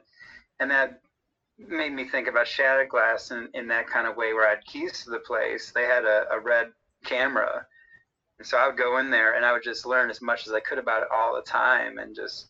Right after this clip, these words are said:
practice with lighting. And, and then just kinda over time, more and more college kids and high school kids came into the workshop. And, and with my experience with being on a film set, you know, it's very white and male and also very, you know,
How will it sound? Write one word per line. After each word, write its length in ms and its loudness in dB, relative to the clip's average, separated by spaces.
practice 460 0
with 120 -10
lighting. 340 0
And, 340 -12
and 100 -4
then 120 2
just 160 -2
kinda 180 4
over 220 2
time, 340 2
more 220 2
and 100 -2
more 220 4
college 500 0
kids 220 -6
and 80 -10
high 140 -2
school 260 -10
kids 320 -10
came 400 -12
into 240 -14
the 100 -6
workshop. 600 0
And, 220 -8
and 200 -4
with 160 0
my 160 4
experience 540 -2
with 140 -4
being 140 -2
on 160 0
a 40 -12
film 260 -2
set, 420 0
you 80 -14
know, 160 -2
it's 160 -8
very 320 0
white 640 -2
and 160 -10
male 480 0
and 100 2
also 320 0
very, 640 -2
you 80 0
know, 260 4